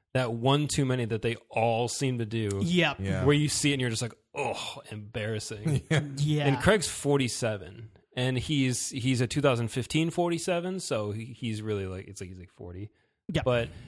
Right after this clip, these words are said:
Speaker 1: and he's, he's still obviously very fit, but he's not, not shirtless at all in this one. I'm not sure if that was on purpose or not. He's not very, you know, you don't see any of that, any of those moments, which is refreshing, honestly. But I,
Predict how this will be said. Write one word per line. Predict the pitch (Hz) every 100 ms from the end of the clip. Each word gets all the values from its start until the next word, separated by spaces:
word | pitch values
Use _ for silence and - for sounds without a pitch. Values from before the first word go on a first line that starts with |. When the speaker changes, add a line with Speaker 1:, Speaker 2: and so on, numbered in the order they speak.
| -
Speaker 1:
and | 143
he's, | 180 160
he's | 196 180
still | - 190
obviously | 143 131 123 131
very | 117 107
fit, | - - 120 101
but | 117
he's | 139
not, | 185 143 - _ _ _
not | 240
shirtless | - 214 170 131 135
at |
all | 120 110
in |
this | 107 -
one. | 104 98 110 - _ -
I'm | 123
not | 127 120
sure | 143 117
if | 110
that | 123
was | 117 131
on | 135
purpose | 160 147 139 147
or | 123
not. | 117 120
He's | 123 123
not | 135 131 120
very, | 127 131
you | 127
know, | 127
you | 123
don't | 127
see | 117 147
any | 123 113
of |
that, | 107 107 107
any | 120 120
of |
those | 110 117 113
moments, | 110 107
which | 127
is | 127
refreshing, | 120 - 147 139 101 98
honestly. | 107 104 101 98
But | 101
I, | 101